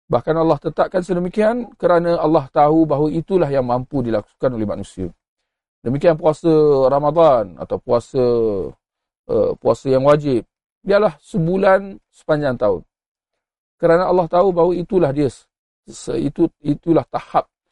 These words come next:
uh, kemampuan manusia, ya, dan, uh, dan seterusnya. Jadi Allah mengatakan, "Ma anzalna 'alaikal Qur'ana litashqa." Ya,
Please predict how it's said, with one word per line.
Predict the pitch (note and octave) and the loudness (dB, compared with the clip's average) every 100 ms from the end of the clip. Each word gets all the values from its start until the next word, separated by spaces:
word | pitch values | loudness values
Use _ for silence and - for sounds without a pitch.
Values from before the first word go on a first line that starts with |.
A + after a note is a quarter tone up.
| _ _ _ - | _ _ _ -4
uh, | B2+ A#2+ A2 G#2+ - | 0 2 2 -2 -4
kemampuan | C3+ B2+ A#2+ A#2+ | -4 -4 0 -2
manusia, | A2+ A2 - A#2+ F#2+ - _ _ - | -2 -8 -6 -4 -4 -6 _ _ -4
ya, | C#3 | -2
dan, | E3+ B2+ A2+ G2+ | 0 0 -2 -4
uh, | F#2+ G#2+ | -4 -2
dan | A2 A2 | -2 -4
seterusnya. | - - A#2 G#2+ - F2+ - _ _ _ _ _ _ _ _ _ _ _ _ _ | -8 -12 -6 -6 -6 -12 -12 _ _ _ _ _ _ _ _ _ _ _ _ _
Jadi | C3 D3+ G3+ F#3 D#3+ | 4 4 6 4 4
Allah | D3+ E3+ | 4 2
mengatakan, | D#3+ D#3+ C#3+ C3+ D#3+ F#3 E3 | 2 0 -2 0 2 2 4
"Ma | E3+ D3+ | 2 2
anzalna | C#3+ C3+ D3+ C#3 B2 | -2 0 0 0 0
'alaikal | C3 C3+ C3+ B2 | 0 0 -2 -2
Qur'ana | - B2+ - E3 G#3+ | -2 -4 2 2 2
litashqa." | G#3 E3 E3+ - - - F#2+ F#2 F2 F#2 _ _ _ _ _ _ _ _ _ _ _ _ | -2 0 -2 -4 -4 0 2 0 -4 -10 _ _ _ _ _ _ _ _ _ _ _ _
Ya, | B2 B2 F3 | 0 2 2